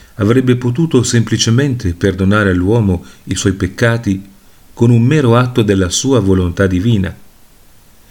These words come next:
Perché, allora? Il peccato di Adamo, come del resto tutti i peccati, è un'offesa contro un Dio infinito e quindi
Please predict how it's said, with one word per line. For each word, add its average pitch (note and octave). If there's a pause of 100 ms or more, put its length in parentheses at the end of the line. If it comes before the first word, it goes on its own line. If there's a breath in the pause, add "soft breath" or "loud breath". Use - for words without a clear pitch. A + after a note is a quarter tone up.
(260 loud breath)
Perché, F2+ (100)
allora? D#2 (1900 loud breath)
Il G#2+
peccato C3
di A2+
Adamo, F2+ (340)
come G#2+
del F#2+
resto G2
tutti B2+
i F#2+
peccati, F#2+ (760 loud breath)
è A#2
un'offesa B2+
contro A#2+
un G2+
Dio A2
infinito F#2 (480 soft breath)
e F#2+
quindi G2